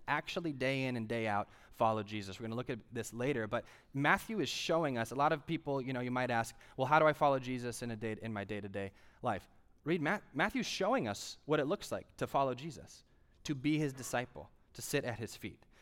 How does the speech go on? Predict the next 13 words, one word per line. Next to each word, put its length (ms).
That 260
is 120
what 120
Matthew 340
is 80
telling 340
those 260
who 100
have 220
ears 400
to 100
hear. 300
Now, 220